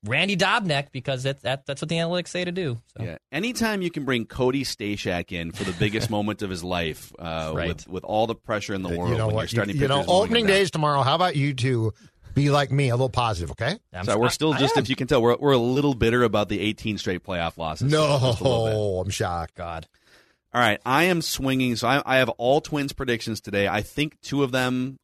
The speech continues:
Speaker 2: are home. I know that two of them are home runs, and one of them is sort of borderline. So I will start with a home run, and then I'll, I'll bookend with a home run on my third prediction.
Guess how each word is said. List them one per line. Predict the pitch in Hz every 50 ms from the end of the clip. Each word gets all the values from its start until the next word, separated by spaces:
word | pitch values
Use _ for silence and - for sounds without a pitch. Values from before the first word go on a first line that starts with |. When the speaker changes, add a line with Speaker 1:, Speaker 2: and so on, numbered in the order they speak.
| _
Speaker 2:
are | 113 113 107
home. | 104 117 113 110 -
I | 117 123
know | 147 160 156
that | 139 123 110 -
two | - 131
of | 123 104
them | 113 110 110
are | 101
home | 95 101 98 92 87
runs, | 82 80 80 78 80 80 80
and | - 113 101 98 101
one | 110 120 123
of | 117 104
them | 110 107 101 101 98 95 92 90 -
is | 95 92 -
sort | - 101 95
of | 90 80
borderline. | 87 92 87 87 85 76 73 73 73 76 76 - _ _ _ _ _ _ _ _ _ _
So | - - 123 117
I | 113 - 117 127
will | 131 127 117
start | - - - - - 139 151 160 - 143
with | 143 127
a | 120 107
home | 110 127 127 123 117
run, | 98 90 85 82 82 82 85 85 - _ _ _ _ _ _ _
and | 107 107
then | 110 113 113
I'll, | 107 104 - -
I'll | 113 107
bookend | 95 95 120 127 123 - 127 117 113 104
with | 104 98
a | 92
home | 101 107 107 107
run | 110 104 101
on | 98 92
my | 92 87
third | - - 92 90 85
prediction. | - 82 78 73 - - 78 73 69